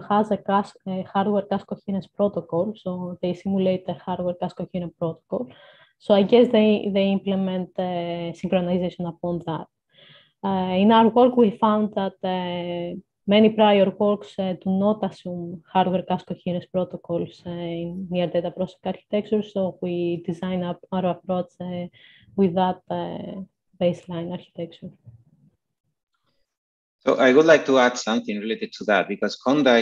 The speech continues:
Speaker 2: is a coherence mechanism, uh, between the host C P U and the N D P side, right?
Speaker 1: Mm-hmm.
Speaker 2: So in that sense, um, it's different, even though it's, uh, it's, uh, very much related, right?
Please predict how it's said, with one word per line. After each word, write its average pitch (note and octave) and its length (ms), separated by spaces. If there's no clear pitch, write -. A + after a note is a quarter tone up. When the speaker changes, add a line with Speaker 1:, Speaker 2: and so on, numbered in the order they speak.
Speaker 2:
is - 220
a G2+ 200
coherence G#2+ 560
mechanism, F#2+ 1040
uh, F2+ 180
between F#2+ 600
the F#2+ 160
host - 640
C A2+ 340
P - 20
U G2+ 160
and F2+ 200
the F2 320
N A2+ 220
D G#2 120
P F2 160
side, D2 460
right? F#2 300
Speaker 1:
Mm-hmm. - 160
Speaker 2:
So F#2 120
in F#2+ 180
that A2 240
sense, G#2+ 640
um, F2 680
it's - 240
different, G#2+ 500
even G2+ 260
though F#2+ 260
it's, F#2 340
uh, E2 380
it's, - 380
uh, E2+ 240
very F2 140
much E2+ 320
related, E2 520
right? E2+ 240